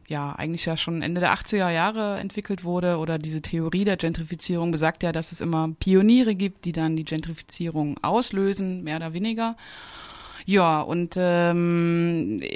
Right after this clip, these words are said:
weil die Veranstaltung ja auch von dem Verein Kreatives Leipzig, äh, initiiert war, hat er sicherlich auch deshalb immer wieder darauf fokussiert.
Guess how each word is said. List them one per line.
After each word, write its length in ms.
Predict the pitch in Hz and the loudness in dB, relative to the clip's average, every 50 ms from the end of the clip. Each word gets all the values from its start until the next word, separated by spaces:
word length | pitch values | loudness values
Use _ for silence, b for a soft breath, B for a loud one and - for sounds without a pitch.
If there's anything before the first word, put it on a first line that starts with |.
| - - - | -6 -6 -4
weil 280 | 170 170 175 175 185 | 2 4 6 6 6
die 60 | 190 202 | 6 4
Veranstaltung 500 | - 214 165 196 - - 220 - 202 196 | 4 2 2 4 4 2 2 2 2 2
ja 140 | 175 143 | 2 4
auch 320 | - 175 - - - - - | 4 2 0 -2 -6 -8 -6
von 540 | - - 196 208 226 233 240 233 220 214 190 | 2 6 6 6 8 6 6 4 4 2 0
dem 120 | 190 190 | -2 -2
Verein 360 | - 190 - 123 170 175 180 | 0 2 2 2 2 2 0
Kreatives 500 | - - 175 165 165 - 170 160 156 - | -2 -2 -2 -2 -2 -4 -6 -8 -6 -4
Leipzig, 720 | 156 139 160 226 254 - - - 190 190 185 - - - - - | -4 -2 -2 -2 -4 -4 -2 -2 0 0 2 2 0 0 -2 -2
äh, 280 | 160 165 165 165 - | -4 -4 -4 -4 -2
initiiert 600 | - 180 175 170 - - - - 196 247 247 - | -2 -2 -2 -2 -2 -4 0 4 4 4 4 4
war, 280 | - 185 180 180 175 175 | 4 6 6 6 4 4
hat 160 | 175 175 - | 0 0 0
er 180 | 185 175 170 165 | 0 0 0 0
sicherlich 460 | 165 175 - - 170 170 - - - | -2 -4 -4 -6 -8 -10 -10 -8 -8
auch 100 | - - | -6 -2
deshalb 360 | - 196 226 - 269 254 233 | 0 0 0 2 0 -2 -2
immer 220 | 233 220 220 220 214 | -2 0 0 2 2
wieder 160 | 208 208 190 | 2 2 2
darauf 260 | 190 190 180 180 185 | 2 0 0 -2 -6
fokussiert. 960 | - - 185 - - - 165 156 156 170 175 220 277 311 349 349 - - - | -6 -6 -8 -6 -6 -6 -4 -2 0 2 4 4 4 4 4 2 -2 -8 -14